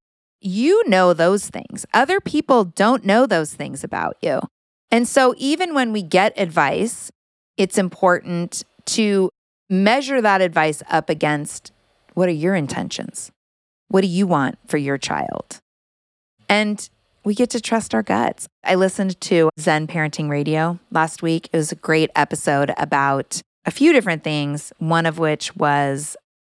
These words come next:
you know, parents are ever more remaining really close with their adult children, and it's working out. It's not overparenting or controlling, but it is, like, a relationship with our grown kids that is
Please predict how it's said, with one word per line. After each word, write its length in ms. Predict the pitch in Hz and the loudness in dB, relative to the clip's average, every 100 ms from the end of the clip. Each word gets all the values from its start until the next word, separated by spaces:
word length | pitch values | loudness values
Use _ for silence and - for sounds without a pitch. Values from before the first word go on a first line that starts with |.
| _ _ - | _ _ 0
you 120 | 254 | 2
know, 140 | 190 | 2
parents 500 | 180 226 214 233 - - | 0 2 2 2 -2 0
are 280 | 190 185 180 | 4 4 4
ever 260 | 196 190 202 | 2 0 0
more 460 | 180 180 202 175 165 | 2 2 4 4 4
remaining 460 | 165 165 170 170 | 2 2 0 2
really 200 | 170 160 | 4 2
close 500 | - - 147 156 - | 0 0 2 2 -2
with 220 | 160 151 | -2 -2
their 320 | - 143 143 - | 0 0 0 -2
adult 360 | 151 151 139 - | -4 -2 -2 -4
children, 480 | - 427 - 135 - | 0 0 2 -2 -4
and 140 | - 180 | -2 -2
it's 160 | 185 | 0
working 340 | 180 185 226 233 | 0 0 0 0
out. 360 | 403 135 - _ _ _ | 2 0 -2 _ _ _
It's 120 | - | 0
not 200 | 254 277 _ - | 2 0 _ 2
overparenting 920 | 262 285 285 240 175 170 - 175 170 | 4 2 -2 -2 -2 -4 -4 -4 -2
or 180 | 110 156 | 0 0
controlling, 960 | - 151 - 240 294 262 170 156 156 - _ - | -2 -6 2 4 6 4 2 2 -2 -6 _ 0
but 120 | 175 | 2
it 140 | 185 | 6
is, 320 | 233 226 - - | 6 4 0 0
like, 200 | 185 175 - | 0 0 0
a 120 | 180 | 2
relationship 960 | 170 165 175 190 - 190 - 180 165 - | 2 2 2 2 0 -6 -2 0 0 0
with 200 | 170 156 | 0 0
our 120 | 156 151 | 0 0
grown 300 | 165 151 147 | 0 -2 -2
kids 400 | 165 156 151 - | 0 0 0 -2
that 400 | 151 143 139 - | 0 2 0 0
is 260 | 160 147 | -2 -2